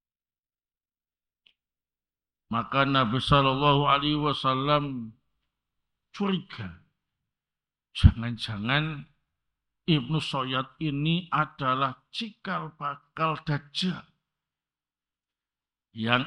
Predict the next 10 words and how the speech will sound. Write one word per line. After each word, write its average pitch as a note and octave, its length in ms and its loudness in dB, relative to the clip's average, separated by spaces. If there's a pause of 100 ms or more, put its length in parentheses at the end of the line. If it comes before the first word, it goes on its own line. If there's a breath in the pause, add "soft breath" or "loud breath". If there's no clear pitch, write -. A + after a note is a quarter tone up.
akan C3 460 -2
muncul D#3 500 2
di F3+ 140 -2
akhir C#3 320 0
zaman. B2 480 0 (2250)
Maka A#2 320 -4
Nabi B2 320 0
Shallallahu B2 640 0
Alaihi B2+ 240 0
Wasallam, A#2 920 -2